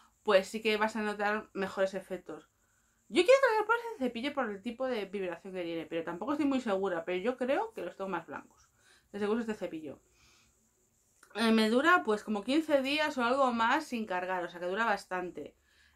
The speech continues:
Eh, como es bastante finito y estrecho, pues está súper bien para llevar de viajes. Y lo que recomiendo, porque no había ningún capuchón, como podéis ver, es, si yo lo había traído, ¿dónde está? Eh, comprar un cacharrito.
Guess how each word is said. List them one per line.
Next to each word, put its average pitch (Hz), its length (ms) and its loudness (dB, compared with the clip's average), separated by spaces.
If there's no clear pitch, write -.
Eh, 214 280 6
como 220 200 2
es 320 200 -2
bastante 262 500 0
finito 294 440 2
y 262 120 0
estrecho, 285 560 -2
pues 220 200 -4
está 233 240 -12
súper 220 360 -4
bien 226 180 -4
para 240 220 -4
llevar 196 340 -6
de 233 100 -6
viajes. 175 600 -14
Y 302 120 0
lo 247 140 2
que 220 120 0
recomiendo, 220 680 0
porque 208 240 -8
no 220 120 -6
había 285 180 -2
ningún 277 260 -2
capuchón, 254 600 -4
como 208 200 -8
podéis 240 460 -6
ver, 294 320 -2
es, 269 360 -4
si - 160 -16
yo 196 60 -6
lo 226 40 -6
había 240 160 -6
traído, 196 320 -8
¿dónde 196 300 -12
está? 240 320 -20
Eh, 233 200 4
comprar 226 640 0
un 240 140 -6
cacharrito. 247 840 -8